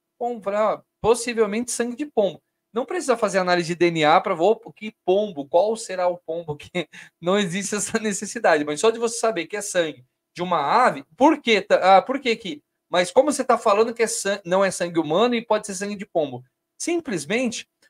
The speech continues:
porque no pedaço de madeira que veio, veio um pedaço de pena.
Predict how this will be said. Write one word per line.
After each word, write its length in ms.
porque 260
no 120
pedaço 500
de 100
madeira 380
que 180
veio, 440
veio 220
um 140
pedaço 340
de 80
pena. 340